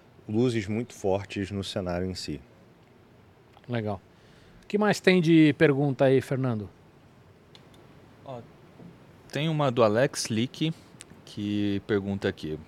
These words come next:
Speaker 3: "Muitos estúdios têm aberto unidades na Ásia. Como funciona a dinâmica de trabalho entre eles?"
Speaker 2: Eu acho que é similar àquilo que a gente falou, mas tem uma diferença, né? Porque você tem não só fuso horário,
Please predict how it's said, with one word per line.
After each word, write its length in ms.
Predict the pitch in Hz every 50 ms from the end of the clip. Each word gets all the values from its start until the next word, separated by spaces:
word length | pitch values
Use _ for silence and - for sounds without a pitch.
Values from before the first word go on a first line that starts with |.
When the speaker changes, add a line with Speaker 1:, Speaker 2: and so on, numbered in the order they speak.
| - -
Speaker 3:
"Muitos 320 | 107 120 143 160 - -
estúdios 460 | 156 - - - 156 151 147 143 -
têm 120 | - 156 143
aberto 420 | 131 117 110 113 120 123 - -
unidades 500 | 120 113 107 98 98 98 104 101 - -
na 280 | 113 113 104 90 80 85
Ásia. 360 | 85 80 78 - 78 71 - -
Como 240 | - - 113 127 135
funciona 540 | - - - 123 110 - - 120 113 113 110
a 20 |
dinâmica 600 | 104 107 101 98 101 104 104 110 107 - - 107
de 120 | 101 98 -
trabalho 360 | - 107 98 92 98 95 95
entre 260 | 98 98 - - 92 87
eles?" 440 | 78 71 - 71 - - - - - - - - - -
Speaker 2:
Eu 80 | - 185
acho 80 | 147 -
que 80 | -
é 20 | 170
similar 360 | - 202 196 190 202 208 208
àquilo 240 | - - - 180 143
que 60 | 151
a 40 | 135
gente 80 | -
falou, 320 | - 135 131 151 196 202 175
mas 140 | 147 135
tem 100 | - 180
uma 80 | 185 185
diferença, 560 | - - 214 202 170 156 139 127 - 135 120
né? 100 | 127 139
Porque 120 | 135 - -
você 80 | 143
tem 240 | - - 143 143 139
não 160 | 135 151 139
só 180 | - - 151 123
fuso 320 | - - - 135 120 131
horário, 560 | 123 110 107 107 110 120 127 139 170 196 202